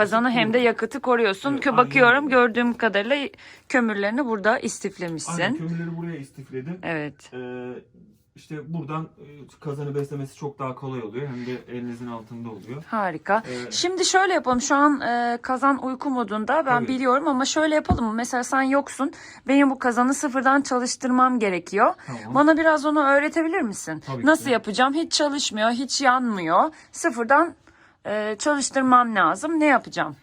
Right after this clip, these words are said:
Speaker 2: Şimdi ilk önce eğer haznede hiç kömür yoksa ya da yakıt yoksa
Speaker 1: İnşallah vardır,
Speaker 2: <laughs>
Speaker 1: bırakmışsındır.
Speaker 2: Vardır, inşallah bırakmışımdır. Ee, buradan ya pirine ya kömür, işte ne
Speaker 1: Ne varsa
Speaker 2: kullanıyorsan, ne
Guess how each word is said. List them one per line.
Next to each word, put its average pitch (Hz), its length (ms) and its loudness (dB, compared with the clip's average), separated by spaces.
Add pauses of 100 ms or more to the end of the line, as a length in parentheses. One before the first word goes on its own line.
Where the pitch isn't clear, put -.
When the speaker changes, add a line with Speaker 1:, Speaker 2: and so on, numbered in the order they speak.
(200)
Speaker 2:
Şimdi 208 220 -10
ilk 214 180 -10
önce 190 420 -6
eğer 175 260 -6 (680)
haznede 175 480 -8
hiç 240 220 -8
kömür 170 280 -6
yoksa 170 300 -8
ya 123 120 -8
da 131 60 -8
yakıt 131 360 -10
yoksa 208 420 -8
Speaker 1:
İnşallah 240 480 0
vardır, 208 400 2
Speaker 2:
<laughs> 226 40 -4
Speaker 1:
bırakmışsındır. 170 800 0
Speaker 2:
Vardır, - 20 -
inşallah 143 480 -8
bırakmışımdır. 131 640 -10 (480)
Ee, 123 520 -10 (520)
buradan 180 520 -6
ya 202 220 -4
pirine 160 360 -4
ya 180 160 -4
kömür, 143 400 -8
işte 147 400 -6
ne 180 100 -6
Speaker 1:
Ne 226 140 6
varsa 180 280 4
Speaker 2:
kullanıyorsan, 185 100 4
ne 170 60 4